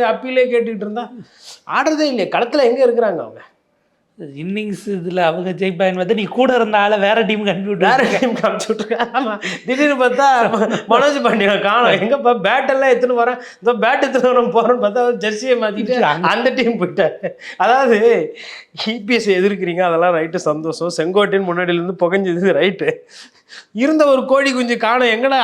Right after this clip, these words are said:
Speaker 1: already அஞ்சு கோழி குஞ்சு தான் வச்சிருந்தேன், ஒண்ணு பறந்து போச்சுன்னா எவ்வளவு பெரிய ஒரு, ஒரு, அப்ப அத-, அதாவது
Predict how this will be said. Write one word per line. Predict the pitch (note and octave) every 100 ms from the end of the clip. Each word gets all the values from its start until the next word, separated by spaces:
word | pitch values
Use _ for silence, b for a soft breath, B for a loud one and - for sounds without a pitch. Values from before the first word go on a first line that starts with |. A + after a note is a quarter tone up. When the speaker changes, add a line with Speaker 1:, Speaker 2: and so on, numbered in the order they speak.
| F3
Speaker 1:
already | G3+ A#3+ C4
அஞ்சு | C#4 B3 C4+
கோழி | B3+ C4+ C4+
குஞ்சு | B3+ B3
தான் | B3+ B3
வச்சிருந்தேன், | A#3 A#3+ A#3 A3+ A#3
ஒண்ணு | G#3+ A#3
பறந்து | G#3+ B3+ C4
போச்சுன்னா | A#3 A3 A3 A3+ F3 F3+ G#3+ B B B
எவ்வளவு | G#3 A#3 D4+ C#4+
பெரிய | C4+
ஒரு, | A#3 G#3+
ஒரு, | G#3 F#3+ F#3 F3+ F3 -
அப்ப | F3+ G3
அத-, | G#3+ B3+
அதாவது | G#3+ D4+ C#4